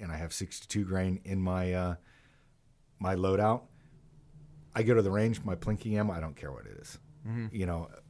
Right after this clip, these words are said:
Speaker 1: okay, I'm off a little bit, but when it counts, I know that I'm zeroed and I'm working with that sixty-two grain.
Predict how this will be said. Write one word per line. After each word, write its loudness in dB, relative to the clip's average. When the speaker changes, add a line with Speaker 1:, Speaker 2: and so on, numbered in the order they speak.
Speaker 1:
okay, 0
I'm 0
off 2
a -6
little -2
bit, -10
but 4
when 2
it 0
counts, 2
I -4
know 0
that -2
I'm -2
zeroed -2
and -10
I'm -8
working -4
with -8
that -10
sixty-two -12
grain. -14